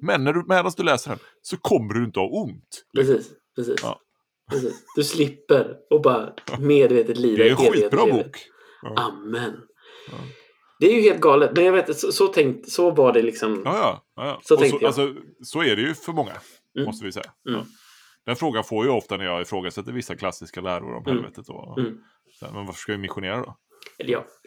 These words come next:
Speaker 2: klassiska
Speaker 1: Ja.
Speaker 2: Tobias är ju kanske att ta i,
Speaker 1: Ja.
Speaker 2: men jag håller med.
Speaker 1: Men
Speaker 2: Mm.
Speaker 1: bra att du sa det ordet där,
Speaker 2: Mm.
Speaker 1: för det
Speaker 2: Mm.
Speaker 1: där blev ju då, vad, vad gjorde man när man
Speaker 2: Mm.
Speaker 1: då upptäckte, men vad, det här håller inte, vad,
Speaker 2: Mm.
Speaker 1: vad händer, liksom?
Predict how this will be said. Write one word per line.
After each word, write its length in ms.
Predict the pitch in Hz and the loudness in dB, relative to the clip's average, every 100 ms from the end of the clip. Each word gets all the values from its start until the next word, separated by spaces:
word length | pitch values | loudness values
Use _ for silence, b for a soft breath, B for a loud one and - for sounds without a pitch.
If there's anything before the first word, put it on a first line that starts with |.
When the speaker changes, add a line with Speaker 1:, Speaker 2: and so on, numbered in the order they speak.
| - - | -16 -8
Speaker 2:
klassiska 600 | 151 156 - - 120 - | -2 -2 -2 -6 -6 -6
Speaker 1:
Ja. 60 | 110 | -8
Speaker 2:
Tobias 360 | 113 107 104 | -4 -4 -4
är 60 | 120 | -6
ju 200 | 117 123 | -6 -8
kanske 320 | - 127 - | -10 -8 -8
att 60 | 120 | -6
ta 80 | - | -4
i, 60 | 135 | 0
Speaker 1:
Ja. 160 | 190 - | 0 0
Speaker 2:
men 100 | 143 | 0
jag 100 | 131 | 2
håller 140 | 131 | 0
med. 100 | 113 | 0
Speaker 1:
Men 100 | 131 | 2
Speaker 2:
Mm. 120 | 185 117 | 2 2
Speaker 1:
bra 500 | 190 262 254 156 123 | 6 8 10 8 6
att 80 | - | 2
du 100 | 170 | -2
sa 260 | - 202 | -2 -2
det 100 | 156 | 0
ordet 240 | 170 165 131 | -2 -4 -4
där, 100 | 135 | -4
Speaker 2:
Mm. 120 | 175 - | -4 -8
Speaker 1:
för 80 | 113 | -6
det 100 | 120 | -6
Speaker 2:
Mm. 180 | 165 254 | -4 -4
Speaker 1:
där 540 | 262 - 107 - 107 _ _ | -4 -4 -6 -10 -18 _ _
blev 300 | 117 123 95 | -4 -2 -2
ju 60 | 98 | -2
då, 260 | 92 92 - | -4 -6 -8
vad, 320 | 120 160 147 _ | -6 -6 -8 _
vad 100 | 180 | -8
gjorde 300 | 196 127 113 | -6 -8 -8
man 180 | 180 - _ _ - | -10 -12 _ _ -10
när 120 | 127 | -6
man 100 | 127 | -4
Speaker 2:
Mm. 100 | 117 | -4
Speaker 1:
då 60 | 131 | -8
upptäckte, 320 | - 110 117 | -10 -10 -8
men 160 | 127 139 | -8 -8
vad, 240 | 143 147 | -10 -10
det 80 | 143 | -10
här 160 | 127 175 | -8 -8
håller 300 | 170 131 156 | -6 -6 -8
inte, 160 | 165 | -8
vad, 100 | 139 | -6
Speaker 2:
Mm. 100 | 156 | -2
Speaker 1:
vad 100 | 127 | -2
händer, 320 | 147 123 131 120 | -2 -4 -6 -6
liksom? 220 | 90 | -8